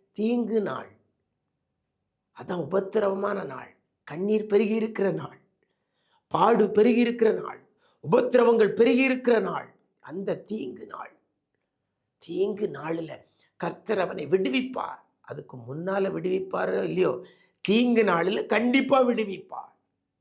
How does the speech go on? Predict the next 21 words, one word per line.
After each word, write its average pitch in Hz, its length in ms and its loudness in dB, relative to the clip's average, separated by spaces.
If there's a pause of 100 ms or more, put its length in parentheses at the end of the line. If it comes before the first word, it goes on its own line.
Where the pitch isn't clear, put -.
(220)
எனக்கு 147 280 -10
அருமையான 185 460 -4
தேவ - 280 -8
ஜனமே, - 480 -20 (540)
சாத்ராக், 170 600 -2
மேஷாக், - 480 -8
ஆபேத்நேகோவை - 1040 -6 (320)
விடுவித்தார். 190 600 0
எப்போ? - 680 -2 (460)
தீச்சூளைக்குள்ள 208 680 0
தூக்கி 196 340 -4
போட்ட 185 400 -6
பிறகுதான் 240 760 0
தீங்கு 202 320 -6
நாள். - 340 -16 (960)
தானியேலை 220 600 4
விடுவித்தார். 208 680 0
எப்போ? 208 640 0 (320)
சிங்கக்குவிக்குள்ள 233 1080 -2
போட்ட 233 460 0
பின்புதான். 254 960 2